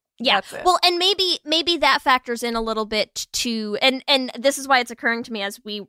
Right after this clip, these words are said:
Speaker 1: roll into what I think is our other sort of O G example of this, which is
Speaker 2: Mm.
Speaker 1: Bound, right? 'Cause similar.
Speaker 2: Which definitely
Speaker 1: I would not
Speaker 2: quirky.
Speaker 1: argue that either of them are,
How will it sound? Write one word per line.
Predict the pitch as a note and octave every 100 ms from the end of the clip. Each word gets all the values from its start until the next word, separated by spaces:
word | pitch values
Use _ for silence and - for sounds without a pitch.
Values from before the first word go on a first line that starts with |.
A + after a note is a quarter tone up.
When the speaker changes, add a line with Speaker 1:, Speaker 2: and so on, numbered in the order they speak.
| -
Speaker 1:
roll | A3+ A3
into | A3 G#3+
what | G3+
I | G3+
think | A3 G#3+ _
is | G#3 G3+ G3 -
our | - G#3+ -
other | B3 B3 A#3+
sort | A#3 A3+
of | G#3+
O | G#3 G#3
G | G#3 G3+ G3+
example | F#3+ F#3+ F#3 F#3+ F#3
of | F3+
this, | - F3 - -
which | G#3 G3
is | F#3
Speaker 2:
Mm. | F#3
Speaker 1:
Bound, | - - - - _ _ _ -
right? | F#3 G3
'Cause | - C4
similar. | - F#4+ F#4 D4
Speaker 2:
Which | - - G3
definitely | B3+ B3 A3 F#3+ C#4+
Speaker 1:
I |
would | E4 F4+
not | E4+ G#4
Speaker 2:
quirky. | - D#4
Speaker 1:
argue | C4+ C4
that | A3 -
either | C4+ C#4 B3+ A#3+
of | A3+ A3
them | G#3 F#3+ F#3 -
are, | G#3+ G#3